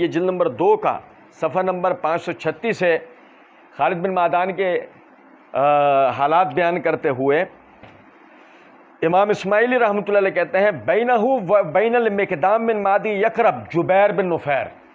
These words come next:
कि इनके और मिकदाम बिन मादी यकरब के दरमियान में जुबैर बिन नुफैर रावी होते हैं,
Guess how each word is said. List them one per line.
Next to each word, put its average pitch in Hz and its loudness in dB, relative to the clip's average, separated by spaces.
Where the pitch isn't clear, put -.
कि 233 4
इनके 240 6
और 196 2
मिकदाम 175 0
बिन 240 0
मादी 208 0
यकरब 196 -2
के 226 2
दरमियान 185 0
में 165 -2
जुबैर 160 0
बिन 196 -2
नुफैर 180 -2
रावी 156 0
होते 123 -8
हैं, 107 -8